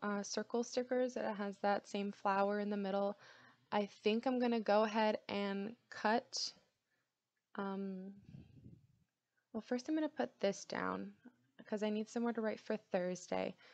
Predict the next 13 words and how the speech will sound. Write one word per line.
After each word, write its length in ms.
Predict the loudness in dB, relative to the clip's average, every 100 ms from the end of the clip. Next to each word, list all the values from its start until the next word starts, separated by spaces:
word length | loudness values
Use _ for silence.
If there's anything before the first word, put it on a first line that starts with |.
| -20 -10
So 180 | -2
I'm 160 | -2 0
gonna 220 | -2 -2
go 180 | 0 2
ahead 420 | 2 2 2 0 -2
and 600 | -4 -4 -4 -6 -8 -10 -12 -16 -18 _ _ _ _ _
layer 640 | 0 2 2 0 0 -2 -6 -12 _
this 400 | -4 -4 -6 -12
colorful 460 | -4 0 0 -2 -6
box 460 | -6 -10 -12 -16 -10
with 380 | -8 -8 -12 -4 2
a 180 | 2
circular, 840 | 2 -2 -2 -2 -2 0 0 -2